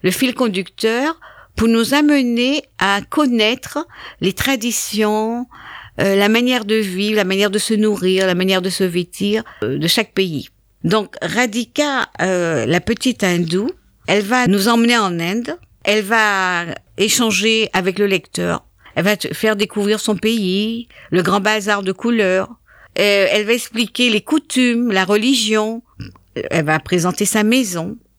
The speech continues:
Et elle va nous montrer aussi certains objets, comme, euh, la confection de kolam.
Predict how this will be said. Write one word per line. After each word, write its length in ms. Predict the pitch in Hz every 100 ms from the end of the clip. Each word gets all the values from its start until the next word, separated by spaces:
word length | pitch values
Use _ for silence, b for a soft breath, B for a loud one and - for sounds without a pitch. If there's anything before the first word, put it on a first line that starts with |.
| -
Et 140 | 202 214
elle 220 | 185 226
va 120 | 262
nous 140 | 269
montrer 480 | 269 233 226 - 311
aussi 420 | 247 214 - 277
certains 760 | 285 247 - 208 196 196 185 196
objets, 580 | 208 190 180 208 262 339 B B B -
comme, 320 | 220 220 214
euh, 340 | 202 196 196
la 120 | 196 196
confection 420 | 208 202 - 214
de 80 | 196
kolam. 640 | - 208 190 165 165